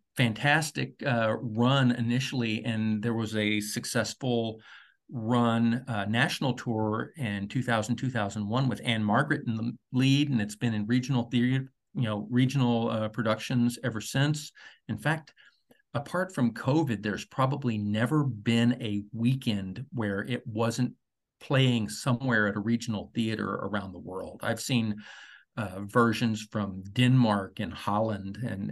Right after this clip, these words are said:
and, uh, Australia and England. <laughs> It's, it's, it's hilarious.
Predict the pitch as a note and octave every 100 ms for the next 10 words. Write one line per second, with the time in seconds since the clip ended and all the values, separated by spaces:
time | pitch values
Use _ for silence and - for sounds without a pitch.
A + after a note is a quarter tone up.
0 | G#2 F#2 F#2 G2+ G#2 - - - - A2
1 | G#2 A2+ - - B2 A#2+ B2+ A#2+ G#2 G2
2 | G#2 G#2 D3 C3 C3 C3+ - - _ -
3 | - _ _ _ _ _ _ _ _ -
4 | E3+ - - D3+ D3 - - B2 D3 -
5 | D#3 C3+ F#3 D#4+ G2 F#2 -